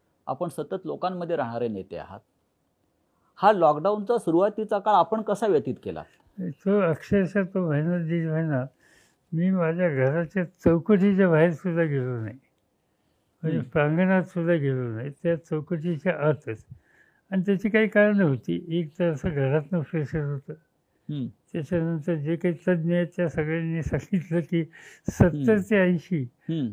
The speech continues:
Speaker 2: हा वयोगट आहे,
Speaker 1: हो.
Speaker 2: त्या गटाला अत्यंत काळजी घ्यायची गरज आहे किंवा अतिशय vulnerable आहे. मी नेमका त्या गटात येतो आणि त्यामुळे साहजिकच अधिक काळजी घेतली पाहिजे. हा घरच्यांचा आग्रह, नाही म्हणलं तर मनावर सुद्धा दडपण.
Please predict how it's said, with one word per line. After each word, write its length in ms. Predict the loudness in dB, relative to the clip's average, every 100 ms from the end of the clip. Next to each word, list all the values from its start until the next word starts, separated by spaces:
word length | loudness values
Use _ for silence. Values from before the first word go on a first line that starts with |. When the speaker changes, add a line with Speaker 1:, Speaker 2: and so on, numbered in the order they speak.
| -8
Speaker 2:
हा 240 | -2 2
वयोगट 540 | 4 6 6 6 4 4
आहे, 140 | 0 -2
Speaker 1:
हो. 500 | -6 _ -2 -2 -4 _
Speaker 2:
त्या 260 | 0 2 2
गटाला 540 | 2 0 2 2 0
अत्यंत 440 | -4 -2 0 0 0
काळजी 300 | 2 2 2
घ्यायची 320 | 0 0 0 -2
गरज 360 | -2 -4 -4
आहे 100 | -6
किंवा 300 | -6 -2 -2
अतिशय 380 | -2 -4 -8 -4
vulnerable 680 | 0 0 0 0 0 -2 -2
आहे. 120 | -6 -10 _ _ _ _ _ _ -4
मी 140 | 0
नेमका 400 | 2 0 0 0
त्या 220 | 0 0
गटात 320 | 0 0 0 -2 -2
येतो 340 | -6 -8 -14 _ _ _ _ _ _ -4
आणि 180 | -4 0
त्यामुळे 360 | 2 2 2 0
साहजिकच 640 | 0 2 2 0 -2 -4
अधिक 400 | -2 0 0 0
काळजी 300 | 2 2 0
घेतली 320 | -2 -2 -4
पाहिजे. 520 | -6 -2 -2 -2 -4 -6 _ _ _ _ _ _
हा 340 | -4 0 0
घरच्यांचा 680 | 0 -2 -2 0 2 2 2
आग्रह, 380 | 2 0 -4 -6 -10 -18 -10
नाही 280 | -4 -2 0
म्हणलं 340 | 2 2 0
तर 160 | 0 -2
मनावर 400 | 0 0 2 0
सुद्धा 400 | -2 -4 -2 2
दडपण. 440 | 0 0 -6 -8